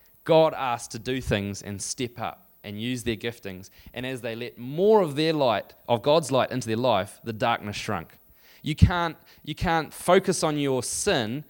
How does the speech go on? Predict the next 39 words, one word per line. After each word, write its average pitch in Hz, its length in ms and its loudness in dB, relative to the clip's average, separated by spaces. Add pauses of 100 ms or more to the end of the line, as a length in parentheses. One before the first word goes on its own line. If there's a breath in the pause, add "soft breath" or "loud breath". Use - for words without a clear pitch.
(640 soft breath)
and 127 180 -2
then 143 180 0
step - 320 -4
into 120 180 -4
this 110 200 -6
holiness. 120 600 -2 (200 loud breath)
You 139 120 -4
need 143 140 -2
to 127 60 -8
focus 139 380 -4
on 113 60 -6
the 101 80 -10
holiness 147 540 0
and 110 220 -8
use 156 500 -2
your 135 100 0
giftings, 113 680 -2 (280 loud breath)
and 113 160 -4
that 127 200 -4
diminishes 117 760 -2
the 110 120 -4
darkness 107 480 0
in 104 120 -4
your 95 100 -2
life. - 420 -4 (760)
So 143 180 -4
being 170 400 0 (280 loud breath)
free 202 420 6
in 160 120 6
Christ 143 380 4
means 147 220 0
that 143 140 0
we 143 160 2
are 131 60 2
to 131 140 -8
use 143 300 0
our 135 80 0
spiritual 131 420 -4
gifts. 117 260 -8